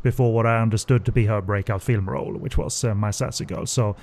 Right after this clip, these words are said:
I'm not quite sure, so that's why I'm gonna ask. Uh, was she a box office draw at all in two thousand? Uh, had she had success on T V, so there was, like, a built-in audience of note that would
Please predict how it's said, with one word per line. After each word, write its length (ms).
I'm 260
not 200
quite 180
sure, 220
so 320
that's 220
why 160
I'm 100
gonna 240
ask. 220
Uh, 80
was 320
she 220
a 60
box 340
office 280
draw 320
at 80
all 300
in 140
two 200
thousand? 640
Uh, 180
had 180
she 120
had 160
success 500
on 120
T 260
V, 200
so 120
there 100
was, 160
like, 140
a 40
built-in 400
audience 540
of 140
note 320
that 160
would 200